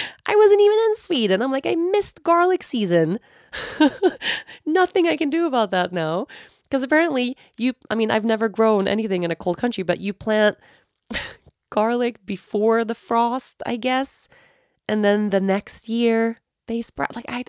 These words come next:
I don't get it. This is, like, all Greek to me. So I missed that. And then January, everybody's growing fucking peppers and, and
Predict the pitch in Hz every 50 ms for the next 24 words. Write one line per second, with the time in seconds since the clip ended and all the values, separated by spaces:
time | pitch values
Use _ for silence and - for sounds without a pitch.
0 | - - 233 233 240 214 208 _ - 226 214 208 220 233 - - 240 208 - 226
1 | 208 - - 190 190 - _ - - _ _ - 226 214 226 220 214 208 202 -
2 | 294 _ - 180 165 165 180 196 208 208 208 214 - _ - - _ _ - -
3 | 214 214 208 214 214 214 247 - - - - - - - - - - - _ _
4 | _ - - - 208 214 254 262 - - 214 202 202 208 208 208 208 208 208 202
5 | - _ 196 185 - 240 262 294 330 330 262 208 196 190 - - 320 359 381 403
6 | 427 415 415 415 415 - 392 403 403 403 381 359 - - 415 - 415 392 359 349
7 | - - - - _ _ - 294 320 - - 320 320 320 330 330 330 302 - 214
8 | 196 202 175 - _ _ _ _ _ _ _ _ _ - 202 196 185 180 170